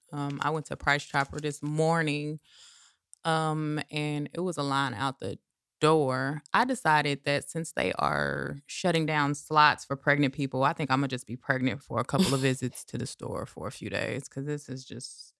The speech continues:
Speaker 1: asinine. But that's it for
Speaker 2: Because
Speaker 1: me.
Speaker 2: what they gonna do to check?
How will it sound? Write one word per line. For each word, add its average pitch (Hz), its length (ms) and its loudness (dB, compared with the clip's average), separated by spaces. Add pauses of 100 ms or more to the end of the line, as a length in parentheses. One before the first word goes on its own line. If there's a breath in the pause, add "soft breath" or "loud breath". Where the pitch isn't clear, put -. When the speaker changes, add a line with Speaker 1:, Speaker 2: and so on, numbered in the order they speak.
Speaker 1:
asinine. 120 800 -2 (1400 soft breath)
But 160 80 0
that's 220 200 -2
it 277 100 0
for 247 100 2
Speaker 2:
Because 277 180 8
Speaker 1:
me. 349 40 8
Speaker 2:
what 370 120 4
they 415 80 4
gonna 403 200 8
do 403 100 8
to 403 100 8
check? 403 380 2